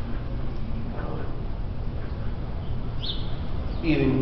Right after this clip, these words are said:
and, and it's an, and nine eleven is another example of that, where it's just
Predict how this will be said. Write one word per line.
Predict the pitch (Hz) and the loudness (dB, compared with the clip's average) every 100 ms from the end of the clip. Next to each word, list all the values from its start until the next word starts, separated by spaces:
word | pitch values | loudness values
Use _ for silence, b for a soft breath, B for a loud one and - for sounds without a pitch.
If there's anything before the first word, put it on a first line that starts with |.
| 135 135 | 4 6
and, | 131 131 | 6 6
and | 131 | 6
it's | 131 131 | 6 6
an, | 127 | 4
and | 127 127 123 123 123 | 4 6 4 4 6
nine | 127 | 6
eleven | 117 113 113 107 | 8 6 6 6
is | 107 107 | 4 4
another | 107 104 101 | 4 4 4
example | - 117 110 110 107 104 | 2 4 6 6 2 2
of | - | 2
that, | - - - - - - - - - - - - - - - - - - - - - - - - - - - - - - 127 | 2 2 2 0 0 2 2 2 0 0 0 0 0 0 0 0 0 0 0 -2 -2 -2 0 0 0 0 0 0 0 0 4
where | 120 113 113 | 6 8 6
it's | 113 | 4
just | 123 113 | 4 4